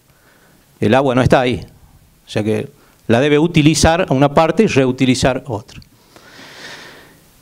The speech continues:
En definitiva, y esto para continuar con los, con los temas que siguen. Vuelo la montaña, la destruyo, ¿tá? Toda esta piedra va a parar una escombrera,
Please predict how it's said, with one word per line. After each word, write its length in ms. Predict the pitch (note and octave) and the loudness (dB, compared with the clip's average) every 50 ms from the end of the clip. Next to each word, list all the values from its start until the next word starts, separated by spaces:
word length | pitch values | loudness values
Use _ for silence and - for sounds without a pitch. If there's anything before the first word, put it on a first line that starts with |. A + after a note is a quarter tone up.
| - - - | -20 -6 0
En 180 | - F3 F3 | 0 2 4
definitiva, 640 | F#3+ A3 D#3 F#3+ G3 G3 F#3+ D#3 D#3 B2 G#2+ F2 - - - - - - - - - - - - | 4 4 4 4 2 2 2 2 0 0 0 -4 -8 -14 -20 -18 -16 -14 -14 -14 -16 -16 -12 -6
y 200 | E3 D3 F#3 G3+ | 0 2 2 2
esto 420 | G3+ G3+ G3+ G#3 G3+ G#3 - - - _ _ _ _ | 2 2 0 0 0 0 -4 -10 -16 _ _ _ _
para 180 | - C3 C3+ C3+ | -2 -2 0 0
continuar 520 | - D#3 D#3+ D3 D#3+ E3 F3 F#3 F3+ F3+ | 0 0 0 2 2 2 2 2 2 0
con 160 | F3+ D#3+ C#3 C3 | 0 0 0 0
los, 220 | A#2+ A#2 D3 - - _ _ _ _ - | 0 -2 -4 -8 -12 _ _ _ _ -4
con 160 | - C#3+ C3+ | -2 0 0
los 140 | C3 B2 - | 0 0 0
temas 180 | E3+ E3 D3 | 0 0 0
que 100 | C#3+ D3+ | 0 -2
siguen. 320 | A#2 - A#2 F#2+ G2 F#2+ F#2 - _ _ _ _ _ _ _ - | -2 -2 -2 -4 -4 -8 -14 -20 _ _ _ _ _ _ _ -10
Vuelo 400 | C3 A#2+ C#3+ G3+ A#3+ A#3+ A3 G#3+ | -2 2 2 4 4 4 2 2
la 100 | F#3+ F#3 | 2 2
montaña, 580 | F3+ F#3 F#3 F3 F#3 C3+ A2 A2+ G#2+ G2+ - _ _ _ - | 2 0 0 2 0 0 0 -2 -6 -8 -10 _ _ _ -4
la 220 | C3 B2+ D3+ E3 E3+ | 0 2 4 4 4
destruyo, 580 | G3+ F#3+ - - A#3+ F#3 C#3+ A#2 A2 G#2 G2+ - - - - _ _ _ _ _ _ _ | 2 0 2 2 2 2 2 2 0 -2 -4 -8 -16 -20 -20 _ _ _ _ _ _ _
¿tá? 340 | - - G3+ C4 C#4+ C4 - - _ _ _ _ _ _ _ _ _ _ _ _ _ | 0 0 0 0 -2 -6 -8 -14 _ _ _ _ _ _ _ _ _ _ _ _ _
Toda 180 | - A3+ A#3 G#3+ | 2 2 2 4
esta 200 | - - E3+ - | 2 2 2 2
piedra 300 | F#3+ F#3+ G3+ G#3+ G#3 F#3+ | 2 2 2 2 2 0
va 100 | F3+ F3+ | 0 0
a 60 | E3+ | 0
parar 240 | F3 E3 E3+ E3 D3 | 0 0 0 2 0
una 160 | C#3+ C#3 C#3+ | 2 2 0
escombrera, 640 | C#3 - C3+ C#3+ D3+ F3 G3+ G#3 G#3 G#3 G3+ - | 2 0 0 2 2 2 2 2 0 -2 -4 -6